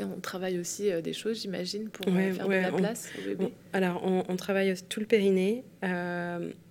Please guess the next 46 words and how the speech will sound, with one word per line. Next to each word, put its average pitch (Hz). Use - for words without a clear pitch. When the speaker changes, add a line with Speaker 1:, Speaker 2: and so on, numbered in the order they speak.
Speaker 2:
après, 208
tout -
dépend 196
di-, 185
des 180
différents 185
stades 202
à 175
laquelle 175
on 180
consulte. 214
Euh, 180
si -
c'est -
par 190
rapport 185
justement 196
à 190
une 185
douleur, 185
euh, 170
physique 208
pendant 202
la 185
grossesse, 190
ça -
va 175
être, 175
euh, 175
en 190
lien 185
avec 185
ça. 233
Sinon, 208
un 196
petit 208
peu 220
avant 190
l'accouchement, 190
c'est 202
bien 190
de 190
venir 185
préparer 202
son 196
bassin 185